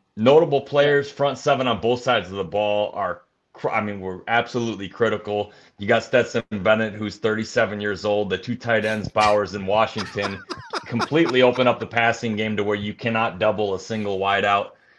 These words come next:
Speaker 1: Um, but their running backs, another two-head-, or running game's another two-headed monster, uh, with Mac-, McIntosh and, uh, Dejon Edwards, both combining for over seven hundred and twenty-five yards and seven T Ds, minimum apiece.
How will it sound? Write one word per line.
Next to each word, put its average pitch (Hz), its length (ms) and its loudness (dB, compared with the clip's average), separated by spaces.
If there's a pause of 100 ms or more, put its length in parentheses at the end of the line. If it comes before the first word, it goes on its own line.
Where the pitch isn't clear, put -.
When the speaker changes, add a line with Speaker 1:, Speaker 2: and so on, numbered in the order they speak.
(160)
Speaker 1:
Um, 101 400 2
but 110 140 0
their 131 80 2
running 147 320 -2
backs, 123 220 2
another 147 180 -4
two-head-, 113 400 -2
or 107 80 0
running 143 260 0
game's 120 160 -2
another 151 220 0
two-headed 104 420 -4
monster, 101 680 -4
uh, 101 180 2
with 98 240 -4
Mac-, 117 200 2
McIntosh 117 760 -2
and, 98 160 -8
uh, 92 180 -2
Dejon 107 420 -4
Edwards, 101 440 -4 (300)
both 113 220 6
combining 98 420 -2
for 95 160 -2
over 90 120 -6
seven 95 300 -2
hundred 95 220 -6
and 87 100 -10
twenty-five 92 500 -4
yards 90 280 -4
and 90 100 -6
seven 92 300 -2
T 92 160 -10
Ds, 90 420 -10
minimum 92 400 -6
apiece. 90 440 -10